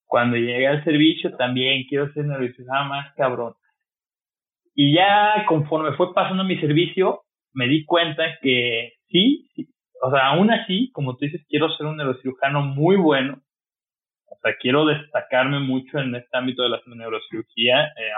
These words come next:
aportar lo más que pueda, este, ser muy bueno. Pero me he dado cuenta que, así como todos saben, y no es la única, pero al ser la neurocirugía una de las, eh,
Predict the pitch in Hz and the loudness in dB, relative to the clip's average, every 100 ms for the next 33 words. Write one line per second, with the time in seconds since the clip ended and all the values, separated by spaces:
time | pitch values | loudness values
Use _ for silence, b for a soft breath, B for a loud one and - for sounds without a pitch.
0 | - - 117 113 - 123 139 135 127 123 | -10 -4 -4 -2 0 2 0 0 -4 -4
1 | - 143 - 110 110 123 151 _ _ _ | -4 -4 -4 -6 -2 -2 -2 _ _ _
2 | _ _ 117 - - - 123 147 147 127 | _ _ -12 -12 -20 -2 2 4 4 2
3 | 120 139 _ _ _ _ _ _ _ _ | 0 -8 _ _ _ _ _ _ _ _
4 | _ _ _ _ - 202 185 196 - _ | _ _ _ _ 2 4 4 2 -2 _
5 | _ _ _ _ _ 131 127 139 165 170 | _ _ _ _ _ 0 4 6 4 2
6 | 170 147 147 165 - - 131 117 113 110 | 2 2 0 -4 -6 -2 0 2 2 0
7 | 107 _ _ _ _ - - 123 165 156 | -6 _ _ _ _ -6 -4 -2 0 2
8 | 135 143 147 151 147 143 143 147 147 _ | 0 0 0 2 2 4 0 -2 -10 _
9 | 117 113 110 113 127 139 131 127 135 147 | -12 -10 -6 -4 0 2 2 0 0 -2
10 | 143 117 107 107 110 110 - 127 143 151 | -4 -2 0 0 -2 -4 -2 0 2 2
11 | 143 117 - 123 113 - 127 120 - _ | 0 -4 -6 -6 -8 -2 0 0 -2 _
12 | _ _ _ 120 131 135 127 120 113 - | _ _ _ 0 2 4 2 0 -4 -10
13 | _ _ 117 113 110 110 107 104 104 104 | _ _ -2 0 0 0 -2 -6 -10 -16